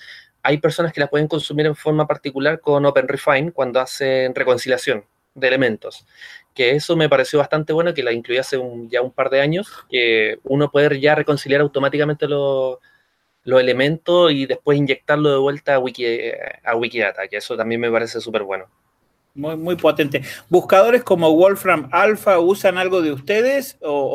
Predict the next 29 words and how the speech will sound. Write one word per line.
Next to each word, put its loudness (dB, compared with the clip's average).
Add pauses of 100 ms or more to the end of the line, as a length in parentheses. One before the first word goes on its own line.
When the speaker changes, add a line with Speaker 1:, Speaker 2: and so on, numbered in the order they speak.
(260)
Speaker 2:
o, -20 (240)
o 2
ese -6
tipo -6
de 2
emprendimientos -6
no, -4
no, -6 (260)
no -6
están -2
conectados 0
oficialmente -6
con -4
ustedes? -6 (600)
Speaker 1:
Creo 4
que 2
no 0
estamos 0
conectados 2
oficialmente -2 (180)
porque 0
Wolfram 2
ya 2
tiene 0
bastante -2
base -2
de -2
conocimiento -4
y -8